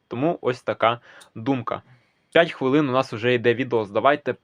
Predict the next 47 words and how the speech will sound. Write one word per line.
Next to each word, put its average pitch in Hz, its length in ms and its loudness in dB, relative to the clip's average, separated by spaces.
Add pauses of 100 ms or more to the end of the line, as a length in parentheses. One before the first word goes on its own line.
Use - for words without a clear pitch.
переходити 127 480 2
до 113 120 -4
наступного 110 880 -4
коменту. 170 500 4
Ну, 143 160 0
це, 156 320 4
що - 160 4
я 147 80 6
казав, 143 300 4
да, 123 120 6
що 123 140 0
і 123 80 4
розповідь 135 380 2
може 123 200 0
щось 120 120 -10
про 127 140 -6
клан 160 260 4
цей. 110 240 0
Ну, 127 120 -12
в - 20 -10
принципі, 190 300 -2
мене 151 200 4
ніхто 151 260 4
не 127 100 0
дивував 120 520 4
якоюсь 131 420 -2
особистістю 117 800 -6
своєю, 107 180 0
да, 110 100 4
в 113 80 -4
принципі, 117 380 -8 (280)
всі 127 440 0
люди 120 420 -4
різні 127 580 -4
і - 180 -12
все 131 340 2
окей. 113 640 -2 (120)
Мене 135 340 2
не 147 120 2
дивують 135 520 0
ці 104 340 0
люди, 135 340 -2
<laughs> - 0 -
серйозно, 131 580 4
я 110 60 0
вам 113 80 -6
скажу. 104 380 -6